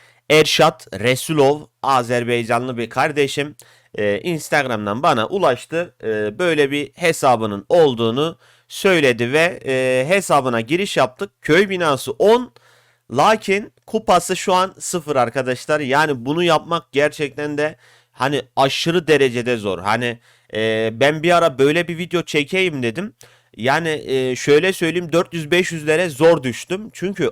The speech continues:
aşırı derecede zor. Hani, e, kazanacağınız zaman size böyle otuz, otuz beş, kırk, elli veriyor. Kaybedeceğiniz zaman on, on beş veriyor. Yani onun bile altına düşmüyor.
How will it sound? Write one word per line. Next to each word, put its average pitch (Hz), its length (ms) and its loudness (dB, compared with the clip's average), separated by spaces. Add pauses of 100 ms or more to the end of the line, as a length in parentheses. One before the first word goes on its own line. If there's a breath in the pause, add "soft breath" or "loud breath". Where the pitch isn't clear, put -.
(100)
aşırı 156 520 -4
derecede 98 500 0
zor. 160 260 -2 (440 soft breath)
Hani, 160 380 0 (340 soft breath)
e, 110 320 0
kazanacağınız 170 800 0
zaman 175 260 0
size 160 340 -4
böyle 170 200 0 (100)
otuz, 156 560 -4
otuz 147 380 -8
beş, 180 240 0
kırk, - 340 -4 (180)
elli 156 340 4
veriyor. 190 440 4
Kaybedeceğiniz 196 840 -2
zaman 196 400 -2 (360 soft breath)
on, 220 300 2
on 196 260 2
beş 131 240 0
veriyor. 101 260 -2
Yani 131 220 -2 (120)
onun 190 360 0
bile 180 180 2
altına 156 460 0
düşmüyor. 151 560 -4